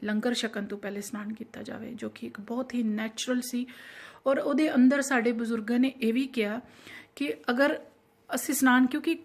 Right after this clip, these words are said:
ਬੱਚੇ ਨਹੀਂ ਕਰਦੇ ਸੀ, ਤਾਂ ਉਹਨਾਂ ਨੂੰ ਸਮਝਾਉਣ ਲਈ ਵੀ ਇਹ ਗੱਲ ਕਹੀ ਕਿ ਸਰੋਵਰ 'ਚ ਇਸ਼ਨਾਨ ਕਰਨ ਨਾਲ ਸਾਰੇ ਦੁੱਖ, ਦਰਿਦਰ, ਕਲੇਸ਼, ਸਾਰੀ ਚੀਜ਼ ਮਿਟ ਜਾਂਦੀ ਹੈ।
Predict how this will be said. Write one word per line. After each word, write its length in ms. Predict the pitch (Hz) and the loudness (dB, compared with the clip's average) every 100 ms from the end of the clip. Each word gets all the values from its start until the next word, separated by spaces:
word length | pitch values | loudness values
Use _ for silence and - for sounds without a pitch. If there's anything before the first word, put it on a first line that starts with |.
| - | -4
ਬੱਚੇ 380 | 233 - 302 285 | -4 -2 2 4
ਨਹੀਂ 220 | 269 269 | 4 4
ਕਰਦੇ 340 | 254 233 247 | 2 2 0
ਸੀ, 260 | 240 254 247 | 0 -2 0
ਤਾਂ 140 | 240 | -2
ਉਹਨਾਂ 180 | 233 233 | 0 0
ਨੂੰ 100 | 240 | -2
ਸਮਝਾਉਣ 520 | 240 233 226 214 208 | 0 0 0 0 -2
ਲਈ 200 | 226 240 | -2 -2
ਵੀ 180 | 240 233 | -2 -2
ਇਹ 40 | |
ਗੱਲ 220 | 220 214 220 | -2 -2 -2
ਕਹੀ 260 | 220 240 - - - - - - | -2 -2 -6 -16 -16 -16 -18 0
ਕਿ 300 | 254 247 247 - _ _ _ _ _ _ _ - | 4 4 2 -16 _ _ _ _ _ _ _ -16
ਸਰੋਵਰ 400 | - - 202 220 | -8 0 2 2
'ਚ 100 | 226 | 0
ਇਸ਼ਨਾਨ 420 | 226 220 202 190 196 | -2 -2 0 0 -4
ਕਰਨ 300 | 202 202 208 | -4 -4 -2
ਨਾਲ 280 | 208 180 | -4 -4
ਸਾਰੇ 420 | 208 - 208 208 196 | -6 -4 -2 -2 -6
ਦੁੱਖ, 460 | 208 240 - - | -6 -8 -8 -12
ਦਰਿਦਰ, 600 | 190 214 208 196 202 202 | -8 -6 -4 -4 -4 -6
ਕਲੇਸ਼, 680 | 208 202 202 202 208 - - - - - - - | -6 -4 -2 -2 -2 -4 -6 -12 -20 -20 -20 -14
ਸਾਰੀ 380 | - 285 294 302 | -8 -2 0 0
ਚੀਜ਼ 280 | - 220 208 | 0 -2 -2
ਮਿਟ 180 | 196 | -4
ਜਾਂਦੀ 400 | 202 190 196 | -6 -8 -8
ਹੈ। 60 | - | -10